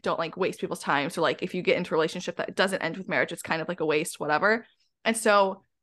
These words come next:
people will just basically, like, go on dates where, like, everyone knows it's a date, but it's not labeled as a date. And it's kind of like a fake relationship where there's, like, not commitment, but you guys know that you're dating.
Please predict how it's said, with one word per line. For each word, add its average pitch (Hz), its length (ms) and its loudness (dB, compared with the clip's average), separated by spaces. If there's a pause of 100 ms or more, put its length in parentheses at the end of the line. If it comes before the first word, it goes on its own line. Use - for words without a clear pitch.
(180)
people 240 420 4
will 208 140 2
just 196 540 -4 (580)
basically, 254 540 4
like, 202 180 6
go 214 180 6
on 202 220 4
dates 196 420 0
where, 214 100 6
like, 190 240 2
everyone 285 580 2
knows 180 280 0
it's 202 160 -6
a 190 60 -2
date, 185 360 -2
but 190 100 -2
it's 208 160 -8
not 196 220 2
labeled 220 380 2
as 233 180 0
a 240 60 -4
date. 233 400 2
And 196 80 -6
it's 196 140 -8
kind 196 200 -4
of 202 80 -4
like 196 160 0
a 180 120 0
fake 240 420 2
relationship 220 920 2 (480)
where 226 160 4
there's, 220 180 4
like, 202 160 2
not 196 360 0
commitment, 269 460 -2
but 233 120 -4
you 214 80 -6
guys 190 240 -2
know 180 200 0
that 180 100 -4
you're 175 140 0
dating. 165 560 -2